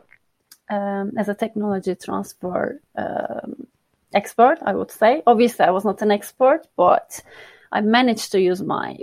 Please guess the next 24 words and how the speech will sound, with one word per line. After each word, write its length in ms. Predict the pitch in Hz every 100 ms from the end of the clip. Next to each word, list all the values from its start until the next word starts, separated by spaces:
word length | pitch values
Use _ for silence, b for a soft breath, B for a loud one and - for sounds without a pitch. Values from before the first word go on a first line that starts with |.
| -
P 120 | 220
H 340 | 196 190 - -
D 360 | 196 190 185 -
and, 480 | 151 - - - - -
um, 640 | 202 196 185 180 185 - _ _ _
ability 720 | 208 190 202 196 - 190 185
of 260 | 185 180 - 196
doing 260 | 190 190
literature 540 | 202 214 - - 196 190
review 340 | 185 185 185 180
and 100 | 190
understanding 960 | 196 196 202 - 185 190 185 190 185
the, 320 | 175 175 175 - B B B B B B _ _ 202
uh, 280 | 196 - -
innovations. 960 | 226 202 180 185 214 - 302 381 - 214
We 80 |
call 240 | 233 226 214
them 220 | 190 196
inventions. 800 | 208 202 202 226 - 339 - -
So 160 | - 247
at 220 | 214 - _
that 200 | 285 285
point, 260 | - 277 262
I 220 | 226 226